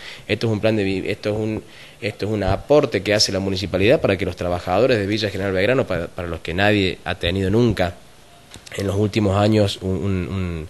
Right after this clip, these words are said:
una efo-, un, una ayuda, una ef-, para, para que con su esfuerzo se puedan construir su casa. Esto es para que aquellas personas que trabajan y que por supuesto tienen ingresos suficientes para poder, eh, hacer, hacer frente a la construcción de una vivienda,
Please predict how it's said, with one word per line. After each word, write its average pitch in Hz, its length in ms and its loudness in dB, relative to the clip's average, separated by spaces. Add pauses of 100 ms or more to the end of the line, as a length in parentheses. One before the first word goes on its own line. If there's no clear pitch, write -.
(420)
una 95 200 2
efo-, 95 220 0
un, 107 180 2
una 101 240 4
ayuda, 120 460 8
una 101 220 2
ef-, 90 180 -4
para, 90 220 2
para 90 160 0
que 90 80 0
con 95 140 2
su 92 120 -2
esfuerzo 107 300 0
se 98 80 0
puedan 101 180 2
construir 98 220 -2
su 92 100 -4
casa. 80 340 -4 (460)
Esto 113 260 2
es 101 60 4
para 90 240 2
que 82 80 -4
aquellas 98 320 2
personas 92 340 -2
que - 120 -8
trabajan 92 580 4
y 80 60 -6
que 78 100 -12
por - 140 -8
supuesto 90 360 -4
tienen 85 240 -2
ingresos 90 500 0
suficientes 92 540 -2
para 78 220 -4
poder, 90 460 0
eh, 78 340 -4
hacer, 73 320 -8 (180)
hacer - 240 -4
frente 104 300 4
a 98 40 8
la 95 60 6
construcción 87 420 2
de 104 80 4
una 117 60 6
vivienda, 131 420 6